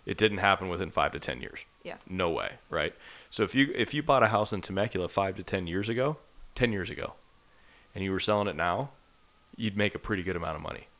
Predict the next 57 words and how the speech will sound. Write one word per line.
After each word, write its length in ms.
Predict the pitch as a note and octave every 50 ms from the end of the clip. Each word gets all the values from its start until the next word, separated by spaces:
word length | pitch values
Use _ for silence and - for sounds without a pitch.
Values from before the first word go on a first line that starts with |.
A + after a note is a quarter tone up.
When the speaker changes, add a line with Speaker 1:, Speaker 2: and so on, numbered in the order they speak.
| -
Speaker 1:
living 180 | - F#2 E2+ E2
in 80 | E2 -
Temecula. 360 | - - C2+ - - - A3+
Speaker 2:
You'd 60 | A3+
have 100 | A3 G#3+
to 60 | G#3+
go 160 | F#3+ F3 E3
longer 260 | D#3+ D#3+ D#3 D#3 D3+ D3+
than 120 | D3 D3
ten 160 | - - D3
years 180 | C#3 - D#3+ D#3+
ago. 220 | D3 - G#2+ D#3+ E3
They're 100 | - E3
just 160 | E3+ E3 - -
recovering 480 | C#3+ - D#3 C#3+ C#3+ D3 D3 D3 D3+ C#3+
their 240 | - - D#3 D3 - - - - - - -
Speaker 1:
Oh, 60 | -
Speaker 2:
values 220 | F#2+ G2+ F#2+ F#2+ G#2+
Speaker 1:
okay, 140 | - G2 E2+
Speaker 2:
from 60 | E2
Speaker 1:
because 300 | E2+ G2 - A2 G#2 F2
of 60 | F2
the 160 | F2+ E2+ E2+ E2+
downturn. 160 | D#2+ D#2 D#2
Speaker 2:
Yes, 220 | F2 D2 D2+ -
Speaker 1:
So 100 | - G#2+
I 60 | G2+ G2
think, 180 | - C3+ B2+
so 120 | - - A#2+
Speaker 2:
exactly. 120 | A#2 -
Speaker 1:
I, 40 | A2+
okay, 180 | G#2+ - E2 D2+
so 100 | - F2+
take 260 | - - B2+ B2+ -
that 200 | A#2 G#2 G2+ -
piece 300 | - - A#2 G2+ - -
out. 240 | F#2+ F2+ G2 A#2+ - -
Speaker 2:
Yeah. 180 | F#3 E3 - - - - -
Speaker 1:
But 100 | G#2+ G2
if 80 | - -
you 100 | G#2+ G2+
had 100 | G#2 F#2+
appreciation 640 | - - A2+ G#2+ G2+ - F#2+ F#2+ F#2+ F2+ - G2
over 160 | F2 F2 E2 F2
that 140 | E2 D#2+
ten 240 | - - F#2 F2 F2
years, 300 | F#2 A2 A#2+ A2 E2+ E2+
you'd 100 | F#2+ F2
probably 220 | - G#2+ A#2 B2+ A2
be 80 | F#2+ E2
doing 140 | F2+ F2
pretty 240 | G2+ - - G2+ F#2
well 380 | D#2 D#2 E2 D#2 - - - - - - - - - -
in 80 | G2+ F#2
Temecula 440 | - F2+ F#2 E2 - - E2 D2 C2+
right 240 | C#2 D2 D2 C2
now. 200 | C2 C#2 - -